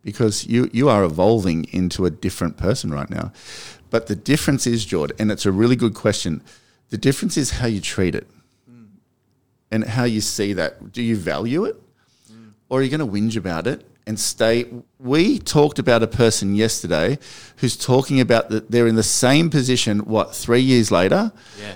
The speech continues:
Speaker 1: Talking about the same situations in their life, the same hassles, the same drama, the same everything. See how they're keeping it alive? You said you saw her and you're talking to her and you're like, "Ugh, she's still talking about the same stuff."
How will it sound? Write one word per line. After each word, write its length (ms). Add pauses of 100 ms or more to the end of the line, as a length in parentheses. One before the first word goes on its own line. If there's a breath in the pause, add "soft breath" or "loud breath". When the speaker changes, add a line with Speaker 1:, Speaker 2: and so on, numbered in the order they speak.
Speaker 1:
Talking 360
about 240
the 60
same 460
situations 880
in 160
their 140
life, 420
the 100
same 300
hassles, 420
the 60
same 300
drama, 340
the 80
same 280
everything. 360 (320 loud breath)
See 200
how 120
they're 120
keeping 320
it 60
alive? 440
You 140
said 300
you 100
saw 260
her 240
and 120
you're 80
talking 300
to 80
her 40
and 80
you're 100
like, 160
"Ugh, 520 (340 soft breath)
she's 220
still 460
talking 340
about 180
the 60
same 240
stuff." 460